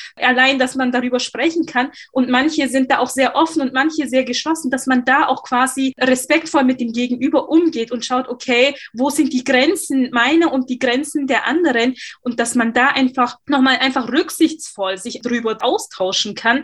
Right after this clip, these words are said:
und direkt irgendwie eine Haltung. Ich habe öfters gehört in meiner Realschulzeit, weil ich keinen festen Freund hatte oder eine Beziehung hatte,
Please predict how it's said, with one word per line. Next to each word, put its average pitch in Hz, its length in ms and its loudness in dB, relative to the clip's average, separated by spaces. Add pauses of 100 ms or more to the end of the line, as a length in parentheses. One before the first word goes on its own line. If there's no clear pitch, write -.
(320)
und 240 540 2
direkt 254 360 -2
irgendwie 262 240 -2
eine 240 200 -2
Haltung. 262 540 0
Ich 254 160 -4
habe 254 180 -12
öfters 269 420 2
gehört 233 440 -2
in 226 100 -4
meiner 220 420 0
Realschulzeit, 240 1300 0 (180)
weil 240 240 2
ich 262 140 -2
keinen 240 400 -2
festen 254 380 0
Freund 247 480 0
hatte 247 360 2
oder 240 180 2
eine 240 180 -2
Beziehung 262 580 -2
hatte, 277 300 -2